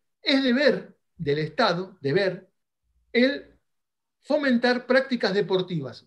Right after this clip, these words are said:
formales y no formales. Eh, obviamente, está hablando del deporte federado y del no federado. Otra vez, hay un deber del Estado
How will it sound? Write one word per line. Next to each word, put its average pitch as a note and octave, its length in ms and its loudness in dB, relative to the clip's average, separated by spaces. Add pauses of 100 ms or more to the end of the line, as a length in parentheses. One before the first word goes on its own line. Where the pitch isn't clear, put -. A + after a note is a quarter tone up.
(120)
formales C#4 760 -4
y F3+ 100 -2
no A3 160 2
formales. C3+ 600 -8 (680)
Eh, D#3+ 320 -4
obviamente, G#3+ 600 -2
está E3 140 -4
hablando D#3+ 320 -2
del C3+ 340 -6
deporte F3 400 -4
federado G#3+ 580 0
y F3+ 100 -4
del D#3+ 220 -2
no F#3 160 0
federado. C#3 520 -8
Otra G#3 240 0
vez, C#3+ 300 -6 (680)
hay G#3+ 200 2
un G3 160 -4
deber G3+ 360 4
del C#3+ 160 -2
Estado E3 600 -4